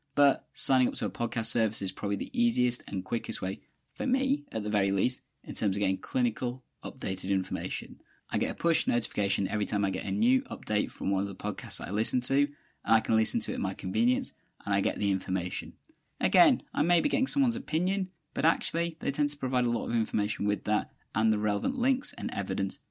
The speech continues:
that comes with it, particularly if you're listening to Margaret McCartney. So that's my top five ways of trying to get information to you to help with your learning. So number one, R S S feeds. Number two, signing up to newsletters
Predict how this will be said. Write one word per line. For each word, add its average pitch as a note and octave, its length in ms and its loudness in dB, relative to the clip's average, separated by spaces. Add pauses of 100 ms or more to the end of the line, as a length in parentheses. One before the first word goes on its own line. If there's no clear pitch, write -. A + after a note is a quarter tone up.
that - 120 -14
comes F2+ 220 -6
with F2 100 -4
it, - 120 -8 (340)
particularly E3+ 300 0
if C3 60 0
you're C3 80 2
listening A#2+ 240 2
to A2 100 -2
Margaret G#2 280 0
McCartney. F#2 460 -8 (200)
So E3+ 120 2
that's - 160 4
my C3 100 4
top - 280 0
five F3+ 520 4
ways G2 400 2
of A2 80 -10
trying G#2+ 200 2
to G2+ 40 2
get F2+ 200 0
information G#2+ 640 0 (220)
to - 140 2
you F#2+ 260 2 (100)
to - 120 -2
help - 260 -4
with F#2 80 -4
your F#2+ 160 2
learning. B1+ 380 -4 (540)
So G2 100 -2
number F#2+ 180 2
one, C#3 300 2 (380)
R G2 120 4
S G2 160 4
S A#2 160 6
feeds. - 380 0 (400)
Number - 180 0
two, F3 280 4 (200)
signing G2 340 0
up - 80 -8
to - 120 -4
newsletters C3+ 720 0